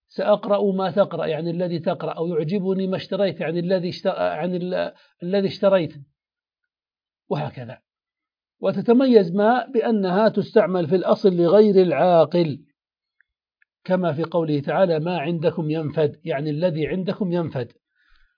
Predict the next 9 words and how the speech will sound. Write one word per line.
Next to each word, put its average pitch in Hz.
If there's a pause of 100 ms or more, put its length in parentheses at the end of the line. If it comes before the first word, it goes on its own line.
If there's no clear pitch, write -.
(180)
وكقول: 170
"سبح 165
لله 170
ما 175
في 151
السماوات 170
وما 190
في 143
الأرض"، 156